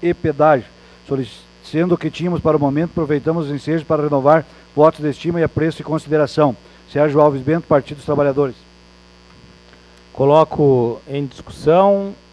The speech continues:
Speaker 2: em votação, ratificações diárias. Quem concorda, permaneça como está. Quem discorde, se manifeste. Aprovado pela totalidade dos senhores vereadores presentes.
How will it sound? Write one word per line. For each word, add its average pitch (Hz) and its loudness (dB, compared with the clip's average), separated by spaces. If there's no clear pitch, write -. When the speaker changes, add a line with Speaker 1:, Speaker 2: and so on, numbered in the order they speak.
Speaker 2:
em 139 -4
votação, 170 2
ratificações 135 -8
diárias. 170 -2
Quem 143 -6
concorda, 160 4
permaneça 165 -2
como 165 -6
está. 156 0
Quem 135 -10
discorde, 160 -2
se 170 -16
manifeste. 151 -4
Aprovado 143 -2
pela 151 -4
totalidade 151 -4
dos - -10
senhores 160 -6
vereadores 147 -4
presentes. 151 -6